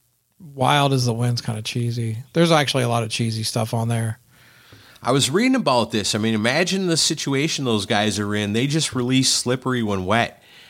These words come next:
Speaker 2: and became the biggest band in the world, like, seemingly overnight, you know, with their debut album. And now it's like,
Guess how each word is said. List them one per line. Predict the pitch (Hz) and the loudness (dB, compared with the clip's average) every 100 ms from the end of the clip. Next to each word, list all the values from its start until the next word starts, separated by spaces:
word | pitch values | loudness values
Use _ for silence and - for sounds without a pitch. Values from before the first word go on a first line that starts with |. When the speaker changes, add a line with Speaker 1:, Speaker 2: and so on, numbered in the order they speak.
| - | -4
Speaker 2:
and | 107 101 | -2 0
became | 110 131 123 120 107 85 | 0 2 2 2 -2 -2
the | 120 123 | -2 0
biggest | 110 127 120 117 - | 2 0 2 -2 0
band | 120 117 113 | 2 2 2
in | 110 | 0
the | 101 | 0
world, | 104 123 113 95 85 | 2 2 2 0 -4
like, | 101 98 87 - | -2 -2 -4 -2
seemingly | - - 156 151 127 113 107 | 0 2 4 4 2 2 0
overnight, | 107 113 101 98 117 87 - | 2 2 2 2 2 0 -4
you | - 90 | -8 -6
know, | 92 | -2
with | 101 117 113 | 2 2 2
their | 113 107 | 2 2
debut | 101 104 98 98 95 | 2 0 2 0 2
album. | 101 135 113 98 90 - - - - - | 4 4 2 0 -4 -10 -20 -20 -20 -8
And | 101 107 | 0 2
now | 107 131 175 131 123 123 - - _ _ _ _ _ | 4 4 4 4 4 0 -8 -20 _ _ _ _ _
it's | - 135 | 0 4
like, | 113 | 4